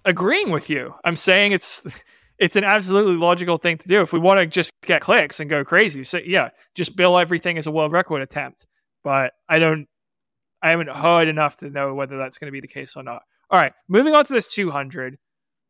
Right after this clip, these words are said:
The reason I'm excited about it is just 'cause you got some star power here. You've got the hundred meter world champion against the, the four hundred meter world champion, and they're racing against each other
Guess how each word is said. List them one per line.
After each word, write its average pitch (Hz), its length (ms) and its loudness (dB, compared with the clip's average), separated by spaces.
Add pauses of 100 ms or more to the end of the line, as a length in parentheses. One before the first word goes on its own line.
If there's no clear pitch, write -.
(440)
The 165 80 -6
reason 320 300 2
I'm 294 140 8
excited 226 360 2
about 170 220 4
it 175 80 4
is 160 80 -10
just 196 200 -8
'cause 180 240 -6
you 180 140 -8
got 202 200 4 (180)
some 185 180 -12
star 233 300 4
power 123 300 -4
here. 135 340 -12
You've 175 160 -2
got 220 160 4
the 202 100 0
hundred 233 280 0
meter 240 200 2
world 220 200 4
champion 185 520 -2
against 180 300 -2
the, 165 80 -20 (260)
the 170 160 0
four 277 240 0
hundred 147 220 -2
meter 139 160 -12
world 131 160 -8
champion, 135 520 -12 (320)
and 170 120 0
they're 170 120 4
racing 202 360 2
against 196 220 -4
each 185 160 -6
other 180 320 2